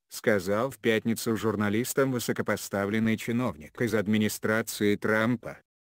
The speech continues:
Наступил такой период времени, когда Китай выходит вперед. Американские официальные лица заявляют,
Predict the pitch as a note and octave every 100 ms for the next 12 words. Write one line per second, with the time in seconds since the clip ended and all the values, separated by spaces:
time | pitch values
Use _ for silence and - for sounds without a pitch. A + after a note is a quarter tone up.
0 | - A2 A#2 - A#2 G#2 B2 B2 A2 F#2
1 | G#2+ G#2+ A#2 A2+ A2+ A2+ F2+ E2+ D#2+ D2+
2 | D2+ C#2+ - _ C3 A#2+ G2+ A#2 A#2 A2
3 | - G2+ G2+ A2 A2+ G#2 G#2+ - F#2+ D#2
4 | C#2 - - - A#2 A2+ A2 G#2+ A#2 A2
5 | - G#2+ G2 - G#2+ - A2 A2 A#2 A2+
6 | A2+ A#2 - G2+ F#2+ G#2 F#2 F2+ D#2 D2
7 | -